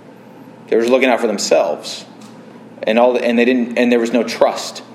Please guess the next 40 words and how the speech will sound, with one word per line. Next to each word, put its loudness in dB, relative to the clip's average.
and 0
they 2
just, -2
and 0
they're 0
suspicious -2
of -4
each -4
other, 0
and, -4
you -2
know, 2
it's -2
like, 0
you 0
know, 4
it's -4
like, 2
I've 2
been 2
to 2
those 0
meetings, -2
all 4
right? 0
I've 0
been 4
to 2
those 2
meetings. -6
They 0
don't 4
go 4
well. -4
And 2
so, 4
uh, 0
and, 0
and 0
so 0